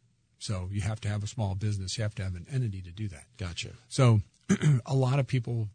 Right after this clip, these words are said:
Speaker 1: will do that, um, but get a little, uh, extreme, like, "Oh, I had a thirty thousand dollar roof put on my house,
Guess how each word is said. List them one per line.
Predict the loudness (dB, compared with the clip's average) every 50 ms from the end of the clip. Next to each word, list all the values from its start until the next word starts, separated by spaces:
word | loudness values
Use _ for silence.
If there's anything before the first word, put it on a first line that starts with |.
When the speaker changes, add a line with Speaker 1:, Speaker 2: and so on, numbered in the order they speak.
| _
Speaker 1:
will | -6 -6 -6
do | -2 2 2 4 4
that, | 4 2 0 -4 -6 -8 -8 _ _ _ _ -6
um, | -4 -4 -4 -4 -6 -6 -4 -2
but | -2 -2 0
get | 0 0 2
a |
little, | 2 2 2 2 2 2 2 2
uh, | 0 0 0 -2 -4 -6 -8 -10 -10
extreme, | -8 -6 -4 -4 -4 -4 0 2 4 4 4 4 4 4
like, | 2 2 2 0 0
"Oh, | 0 0
I | 2 2
had | 2 2 2 0
a | 0 -2 -2 -4 _ _ -6
thirty | -2 -2 -2 -2
thousand | -2 -4 -4 -4 -2 -2 -2 -2
dollar | -2 -2 -4
roof | -2 0 0 0 0 -2
put | -2 -2 0
on | 2 2
my | 2 0 -2
house, | -4 -6 -6 -6 -4 -4 -4 -6 -8